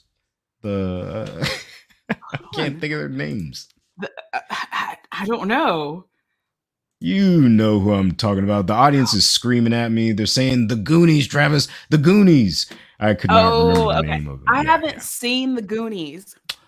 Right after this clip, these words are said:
Speaker 1: Oh, that's another one. That's another one to throw on the list for sure. That's a
Speaker 2: It
Speaker 1: fun one.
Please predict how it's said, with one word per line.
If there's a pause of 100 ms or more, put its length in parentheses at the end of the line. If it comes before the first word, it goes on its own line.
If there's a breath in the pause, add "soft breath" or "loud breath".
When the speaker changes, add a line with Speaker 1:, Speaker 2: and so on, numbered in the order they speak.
(140)
Speaker 1:
Oh,
that's
another
one.
That's
another
one
to
throw
on
the
list
for
sure.
That's
a
Speaker 2:
It
Speaker 1:
fun
one.